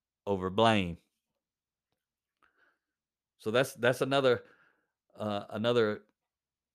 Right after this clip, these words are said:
response, and, and my response to another comment, I should say.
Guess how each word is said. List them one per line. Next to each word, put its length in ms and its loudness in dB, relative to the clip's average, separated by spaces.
response, 800 0
and, 220 -6
and 180 -6
my 180 6
response 440 2
to 120 0
another 200 4
comment, 400 0
I 80 0
should 240 -4
say. 320 0